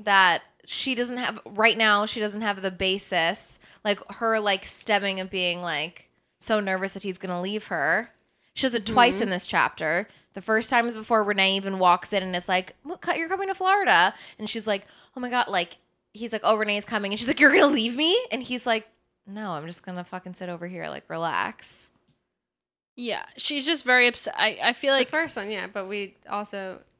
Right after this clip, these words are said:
Speaker 2: this is the second one, and
Speaker 1: This is the second one, but I still don't think she really has a basis to, like, be so fucking worried about.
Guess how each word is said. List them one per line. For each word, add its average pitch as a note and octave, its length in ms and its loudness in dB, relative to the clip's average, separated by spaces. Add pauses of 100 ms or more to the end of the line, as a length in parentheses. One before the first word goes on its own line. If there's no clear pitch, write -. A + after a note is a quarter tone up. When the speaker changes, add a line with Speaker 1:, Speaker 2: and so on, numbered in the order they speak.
(100)
Speaker 2:
this G#3 160 -12
is B3+ 120 -4
the G3+ 80 -12
second F#3 320 -8
one, F#3 140 -6
and F3+ 240 -10 (500)
Speaker 1:
This C#4+ 200 0
is E4+ 160 -2
the C4 80 -6
second C#4+ 340 2
one, G3+ 120 4
but G#3+ 100 2
I G#3+ 120 8
still C4+ 220 -6
don't B3+ 140 -6
think A#3 160 -4
she - 200 -6
really G#3 260 -2
has G3+ 180 -4
a E3 220 0
basis F3+ 500 -6
to, F#3+ 120 -8
like, C#3+ 320 -4
be F3 140 -8
so F3 260 -2
fucking F3 400 -10
worried A3 300 -10
about. F2+ 400 -8